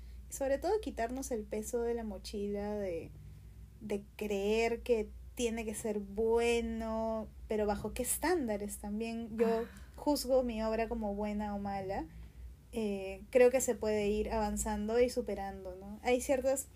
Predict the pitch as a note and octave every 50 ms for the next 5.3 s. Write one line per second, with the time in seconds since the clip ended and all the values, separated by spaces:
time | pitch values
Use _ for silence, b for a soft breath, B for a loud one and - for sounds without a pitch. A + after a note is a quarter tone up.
0 | b b b b b b b b - - - - - - - - - - - B3
1 | A#3 - - A3 G#3 G3+ A#3 A3+ A3+ A3+ A#3+ A#3+ A#3+ A#3 - C4+ B3 C#4+ C#4 C#4
2 | C#4 D#4+ F4 F#4 F#4+ F#4+ B B B B B B B B - - - - - C4+
3 | B3+ C4 C4 C4+ C4+ - D4+ D#4 D#4 D4+ B3+ - - - - - - - - -
4 | - - - - A#3+ A#3+ - C4+ B3+ C4 C4 C4 A#3+ G#3 A3+ G#3+ G#3 G#3+ A3+ A3+
5 | A3+ A3 - - -